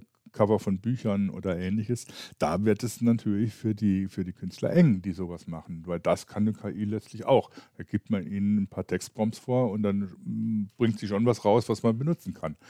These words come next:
Was irgendwie so vielleicht, äh, auch nicht schlechter oder besser ist als das, was ein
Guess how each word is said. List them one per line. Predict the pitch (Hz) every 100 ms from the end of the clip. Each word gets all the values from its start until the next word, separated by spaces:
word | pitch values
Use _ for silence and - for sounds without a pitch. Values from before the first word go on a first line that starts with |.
| - - -
Was | 101 92
irgendwie | 95 98 98
so | 95 95
vielleicht, | - 101 95 - 92
äh, | 95 87 92 - - - - -
auch | 113 107
nicht | 113 107 - -
schlechter | - 104 - 123 104
oder | 101 95
besser | 101 123 -
ist | 113
als | - 104
das, | - 104 107
was | -
ein | 98